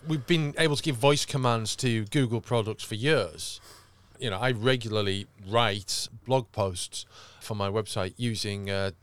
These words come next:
text to speak, uh, voice to text conversion. So,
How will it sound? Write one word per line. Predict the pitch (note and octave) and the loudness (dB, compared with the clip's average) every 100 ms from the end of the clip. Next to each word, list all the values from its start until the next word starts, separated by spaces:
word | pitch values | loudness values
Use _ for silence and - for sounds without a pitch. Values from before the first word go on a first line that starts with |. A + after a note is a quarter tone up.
| _ _ _ _ _ | _ _ _ _ _
text | - C3+ - - | -4 -4 -4 -8
to | G#2+ | -6
speak, | - F#3 - | -4 -4 0
uh, | G#2+ | 0
voice | G#2 A2+ - | 0 -2 -2
to | A2+ | -4
text | - - - - - - - | 0 0 0 -2 -8 -10 -10
conversion. | - G#2 G2 F2+ F2 D#2+ - - - - | -8 -2 -2 -2 -4 -12 -18 -18 -16 -6
So, | - F3 E3+ | 4 6 6